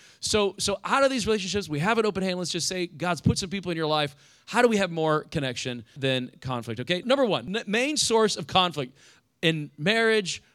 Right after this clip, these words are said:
relationships, work relationships, friendships, is power and control. Power and control. Who gets control here?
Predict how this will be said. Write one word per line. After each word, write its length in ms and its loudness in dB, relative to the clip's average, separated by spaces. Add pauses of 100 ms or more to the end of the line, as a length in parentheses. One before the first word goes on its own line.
relationships, 720 2
work 260 2
relationships, 840 0 (200)
friendships, 840 2 (340)
is 220 2
power 680 6
and 280 4
control. 640 2 (920)
Power 360 6
and 200 -2
control. 320 0
Who 540 4
gets 500 4 (260)
control 640 6
here? 340 0